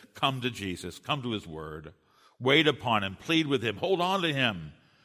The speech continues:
Ask him in the words of the hymn, 'Holy Spirit, truth divine, dawn upon this soul of mine. Word of God and inward light, wake my spirit,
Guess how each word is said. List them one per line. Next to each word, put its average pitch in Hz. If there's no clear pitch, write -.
Ask 170
him 175
in 170
the 175
words 165
of 156
the 165
hymn, 85
'Holy 160
Spirit, 160
truth 170
divine, 107
dawn 160
upon 156
this 151
soul 165
of 104
mine. 85
Word 151
of 135
God 127
and 113
inward 139
light, 113
wake 135
my 101
spirit, -